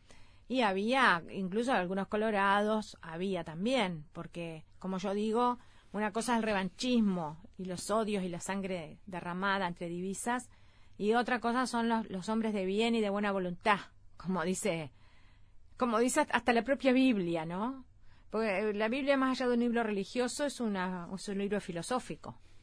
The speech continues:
Y acá en Paysandú se, se, se quedaron los,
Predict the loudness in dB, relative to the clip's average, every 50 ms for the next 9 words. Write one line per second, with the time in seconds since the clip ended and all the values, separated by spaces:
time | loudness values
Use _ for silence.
0 | -20 -20 -20 -20 -20 -20 -20 -20 -20 -20 -18 -16 -10 -6 -2 -2 -2 -2 0 0
1 | 0 2 2 2 2 2 0 2 2 0 0 0 0 -2 -2 0 0 0 -2 -2
2 | -2 -2 -2 -2 -2 -4 -4 -2 -2 -2 -4 -4 -6 -4 -2 -2 0 0 0 2
3 | 2 2 0 0 -2 -4 -8 -10 -12 -12 -8 -6 -4 -4 -4 -6 -6 -8 -10 -12
4 | -14 -16 -18 -18 -20 -20 -20 -20 -20